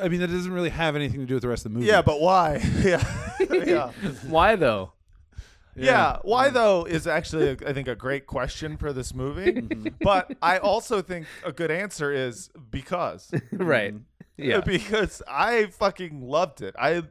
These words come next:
Speaker 2: kind of loved every second of this movie, and
Speaker 1: It's
Speaker 2: it was
Speaker 1: definitely about the journey, not the destination.
Speaker 2: Exactly.
Speaker 3: I
Speaker 2: And
Speaker 3: definitely
Speaker 2: that's
Speaker 3: see this more as a movie that I will enjoy over and over in, like, thirty minute chunks on cable than one
Speaker 2: Yes.
Speaker 3: that I like. It's, it's so repeatable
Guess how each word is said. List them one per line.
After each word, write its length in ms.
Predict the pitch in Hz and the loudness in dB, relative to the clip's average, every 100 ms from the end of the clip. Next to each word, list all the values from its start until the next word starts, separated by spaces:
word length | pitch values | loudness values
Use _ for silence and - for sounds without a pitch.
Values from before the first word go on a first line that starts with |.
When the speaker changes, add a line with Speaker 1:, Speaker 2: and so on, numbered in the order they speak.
| - | -12
Speaker 2:
kind 240 | - 196 339 | -4 -2 -2
of 120 | 277 | -2
loved 280 | 180 202 165 | 0 2 2
every 280 | 170 170 156 | 0 0 -2
second 380 | 180 165 156 | 0 -2 -2
of 140 | 135 113 | -4 -4
this 220 | 117 - | -8 -6
movie, 380 | 135 143 110 110 | -6 -4 -6 -8
and 120 | 120 | -6
Speaker 1:
It's 60 | 135 | -4
Speaker 2:
it 20 | |
was 80 | 143 | -4
Speaker 1:
definitely 240 | 165 160 160 | -4 -4 -6
about 120 | 147 | -6
the 80 | 139 | -8
journey, 360 | 117 131 123 120 | -10 -10 -10 -10
not 180 | 117 - | -10 -12
the 60 | |
destination. 540 | 104 110 - 101 98 262 | -12 -14 -12 -14 -4 -2
Speaker 2:
Exactly. 680 | 180 240 254 - 147 113 - | 2 2 2 -2 -8 -8 0
Speaker 3:
I 60 | 143 | 2
Speaker 2:
And 80 | 165 | 6
Speaker 3:
definitely 280 | 247 269 240 | 4 6 4
Speaker 2:
that's 100 | - | 4
Speaker 3:
see 100 | 220 | 4
this 220 | 202 165 | 4 2
more 280 | 147 156 151 | 4 6 8
as 140 | 139 | 6
a 60 | 131 | 4
movie 320 | 135 139 135 | 4 4 6
that 160 | 123 | 6
I 160 | 120 120 | 8 6
will 200 | 117 123 | 6 4
enjoy 640 | 123 123 117 104 123 127 131 | 2 0 -2 2 6 6 6
over 380 | 127 123 120 | 6 4 4
and 100 | 139 | 2
over 380 | 117 120 135 135 | 4 2 2 2
in, 320 | 131 127 120 117 | 2 0 -2 0
like, 300 | 107 - - | -2 -2 -4
thirty 260 | - 123 123 | 2 4 4
minute 280 | 123 117 | 2 -2
chunks 280 | - 123 117 | -2 -2 -2
on 140 | 120 107 | -6 -4
cable 400 | 120 127 131 123 | -2 0 0 -2
than 180 | 113 | -2
one 340 | 110 113 113 113 | -2 0 0 2
Speaker 2:
Yes. 220 | 170 120 | 2 4
Speaker 3:
that 300 | 110 107 110 - - - | 2 0 -4 -12 -20 0
I 20 | |
like. 140 | 143 170 | 4 4
It's, 160 | 175 | 4
it's 180 | 170 147 | 2 0
so 320 | - 202 202 | 4 8 8
repeatable 800 | 156 147 180 190 147 143 135 131 | 6 4 4 4 6 6 6 4